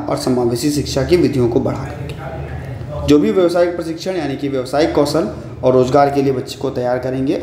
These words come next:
और इसका प्रशिक्षण कार्यक्रम तैयार करेंगे। इसमें स्वास्थ्य सेवा यानी कि हेल्थ केयर सर्विसेज यानी कि प्राथमिक शिक्षा, बच्चे की नियमित जांच और देखभाल की आवश्यकता, बच्चे को फिजियोथेरेपी, ऑक्यूपेशनल थेरेपी, इन सभी चीज़ों की आवश्यकता,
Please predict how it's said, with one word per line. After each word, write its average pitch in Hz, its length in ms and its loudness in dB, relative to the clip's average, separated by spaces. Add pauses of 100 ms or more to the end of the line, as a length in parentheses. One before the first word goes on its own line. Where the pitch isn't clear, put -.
और 147 200 4
इसका 139 220 -2
प्रशिक्षण 127 420 -4
कार्यक्रम 117 320 -4
तैयार 113 240 -6
करेंगे। - 960 -6
इसमें 214 600 2
स्वास्थ्य 147 420 2
सेवा 190 240 2
यानी 143 280 4
कि 131 140 -8
हेल्थ 147 240 0
केयर 165 260 2 (500)
सर्विसेज 139 540 2
यानी 127 160 4
कि - 80 0
प्राथमिक 131 420 4
शिक्षा, 156 320 2 (440)
बच्चे 120 220 2
की 127 120 2
नियमित 139 760 4
जांच 135 360 2
और 131 160 -2
देखभाल 127 400 2
की 151 100 2
आवश्यकता, 143 440 2 (580)
बच्चे 135 260 4
को 147 140 6
फिजियोथेरेपी, 151 600 4
ऑक्यूपेशनल 131 520 2
थेरेपी, 147 240 0 (120)
इन 139 120 -4
सभी 131 240 -2
चीज़ों 139 240 2
की 143 100 0
आवश्यकता, 139 460 2